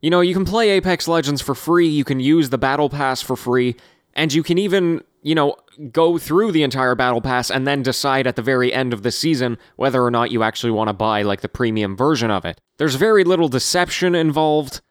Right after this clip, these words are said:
if any. And really what people are complaining about here is a very artificial, "Oh no, I can't get my cosmetics fast enough." And I'm not saying it in that way to belittle it,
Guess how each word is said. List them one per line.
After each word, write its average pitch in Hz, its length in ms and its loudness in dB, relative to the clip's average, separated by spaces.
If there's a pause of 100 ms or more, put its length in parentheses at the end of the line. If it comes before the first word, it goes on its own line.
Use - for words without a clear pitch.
(120)
if 123 180 -8
any. 135 320 -2 (220)
And 175 180 0
really 226 280 0
what 185 160 -2
people 180 260 0
are 156 100 2
complaining 170 480 0
about 131 220 0
here 123 200 2
is 117 100 0
a 120 40 -2
very 147 400 2
artificial, 139 1040 0 (200)
"Oh 160 200 2
no, 165 300 2
I 143 80 2
can't 147 380 -4
get 143 160 0
my 135 160 -2
cosmetics 117 640 -2
fast 156 360 -2
enough." 104 320 -4 (160)
And 196 140 0
I'm 208 80 0
not 240 160 2
saying 170 320 0
it 151 100 0
in 143 60 0
that 135 180 0
way 123 160 0
to 117 140 -6
belittle 123 480 2
it, 92 240 -4